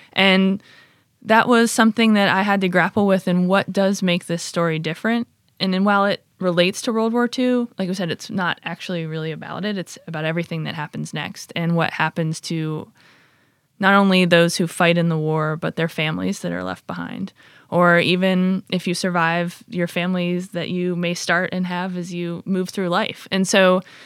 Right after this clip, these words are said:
it's actually more about the forty years after World War Two than it really is about World War Two. And so I think keeping that in mind, like, the heart of the story and what makes it unique is it's about forgiveness and the impact of war and everything that happens afterwards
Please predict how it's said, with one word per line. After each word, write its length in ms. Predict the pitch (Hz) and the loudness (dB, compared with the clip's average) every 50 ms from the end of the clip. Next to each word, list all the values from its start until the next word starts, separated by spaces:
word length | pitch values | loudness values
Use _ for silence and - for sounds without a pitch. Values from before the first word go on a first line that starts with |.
| - - - _ _ - | -20 -20 -20 _ _ -4
it's 160 | 202 196 - | -4 0 2
actually 340 | 233 277 294 - 294 233 202 | 2 0 2 2 0 2 4
more 200 | 196 190 185 180 | 6 6 6 6
about 220 | 180 185 170 160 - | 6 6 4 2 2
the 60 | 165 | -4
forty 340 | - - 190 185 190 190 196 | -4 0 0 2 2 2 2
years 320 | 180 170 165 156 156 - | 2 2 2 2 2 2
after 380 | - 165 175 190 - - 147 139 | 0 0 0 0 -2 -6 -6 -4
World 220 | 143 143 147 147 | -4 -4 -6 -6
War 160 | 151 143 139 143 | -6 -6 -6 -6
Two 260 | - - 143 143 147 | -6 -6 -6 -6 -4
than 160 | 147 151 147 | -6 -6 -6
it 60 | 147 | -6
really 340 | 143 151 147 143 143 147 147 | -6 -8 -8 -10 -10 -10 -10
is 220 | 143 147 143 - | -12 -12 -10 -12
about 300 | 165 - 147 - - - | -12 -10 -10 -12 -10 -8
World 220 | 85 80 - - - | -8 -8 -8 -8 -8
War 140 | 80 - 160 | -8 -8 -8
Two. 300 | - 180 160 151 - - | -6 -6 -4 -4 -6 -6
And 200 | - 185 190 185 | -4 -2 -2 2
so 80 | 208 180 | 2 2
I 80 | 175 | 2
think 220 | 175 240 226 - - | 2 0 -2 -2 -2
keeping 380 | - 247 220 - 190 180 175 | -4 -4 -2 -2 -2 -2 -2
that 240 | 165 156 156 160 165 | 0 0 0 -2 -2
in 120 | 160 156 | -4 -4
mind, 320 | 151 147 147 147 165 165 170 | -4 -6 -6 -8 -10 -10 -12
like, 120 | 180 165 | -12 -10
the 80 | - 156 | -10 -6
heart 260 | - 190 185 180 180 | -2 0 2 2 2
of 100 | 170 165 | 0 -4
the 100 | 170 160 | -6 -8
story 380 | - - 160 156 151 147 151 151 | -8 -8 -8 -8 -6 -6 -6 -4
and 100 | 156 165 | -2 -2
what 140 | 170 - | -2 -2
makes 340 | - 165 160 160 - - - | 0 0 0 0 -2 -6 -10
it 80 | - - | -8 -6
unique 400 | 165 156 151 151 151 147 - - | -6 -6 -6 -6 -8 -8 -10 -10
is 380 | 151 147 143 147 147 - - _ - _ _ _ _ _ _ _ _ _ - | -10 -10 -10 -12 -14 -16 -18 _ -20 _ _ _ _ _ _ _ _ _ -12
it's 160 | 170 - 185 | -8 -6 -4
about 220 | 175 156 - - | -2 -2 -4 -4
forgiveness 800 | - 175 165 160 165 165 160 156 156 151 151 156 - - - - - | -4 -6 -4 -2 -2 -4 -2 -2 -4 -4 -4 -4 -6 -10 -12 -12 -10
and 280 | - 175 160 160 165 156 | -8 -6 -6 -4 -4 -6
the 140 | 165 - - | -6 -6 -4
impact 480 | 170 170 170 - - 147 151 - - | -4 -4 -4 -4 -4 -6 -6 -6 -8
of 120 | 156 151 156 | -10 -10 -8
war 380 | 147 147 147 147 143 147 147 - | -8 -6 -6 -6 -6 -8 -8 -6
and 140 | - 165 165 | -6 -6 -4
everything 340 | 165 160 165 160 170 165 156 | -4 -4 -6 -6 -6 -8 -10
that 120 | - - | -10 -10
happens 400 | - 151 156 - - 156 160 165 - - | -12 -14 -14 -12 -10 -10 -10 -10 -10 -8
afterwards 840 | 160 151 151 - - 151 151 156 165 - - - 175 - - - | -8 -8 -8 -8 -12 -12 -10 -10 -12 -12 -12 -14 -16 -18 -18 -20